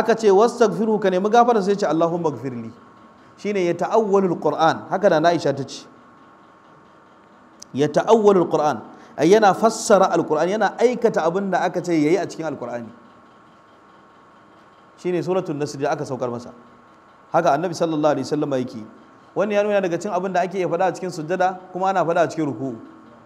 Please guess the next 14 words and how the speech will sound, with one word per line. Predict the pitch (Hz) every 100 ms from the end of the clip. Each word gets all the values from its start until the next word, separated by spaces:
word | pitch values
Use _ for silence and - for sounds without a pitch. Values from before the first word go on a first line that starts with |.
| - - _ - _ _ _ _ -
Tana | 175 190
daga | 170
cikin | 170 202
abin | 185 190
da | 175
ana | 196 202
iya | 180
faɗansa | 170 175 185 175
a |
cikin | 160 190
sujjada, | 180 170 196 190
ana | 190 190
iya | 175
faɗansa | 170 190 208 220